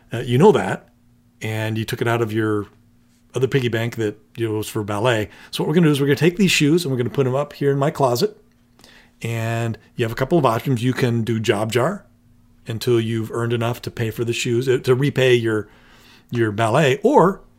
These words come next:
uh, uh, uh, and then also, uh, you can't, you can't use these until that happens."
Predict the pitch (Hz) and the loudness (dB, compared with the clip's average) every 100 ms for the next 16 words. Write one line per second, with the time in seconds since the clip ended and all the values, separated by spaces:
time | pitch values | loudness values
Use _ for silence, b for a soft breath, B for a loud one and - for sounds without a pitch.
0 | - 143 143 131 - 131 123 - 127 135 | -2 0 0 0 0 -2 -2 -2 -2 0
1 | 139 185 151 127 165 _ _ _ - - | 2 2 4 2 0 _ _ _ -20 -20
2 | - - - 117 110 117 143 139 - 127 | -20 -20 -6 -4 -2 -2 0 0 -2 -2
3 | 143 127 202 131 123 - 120 120 117 113 | 0 2 2 4 0 0 -4 -6 -4 -4
4 | 107 87 - - | -6 -10 -16 -20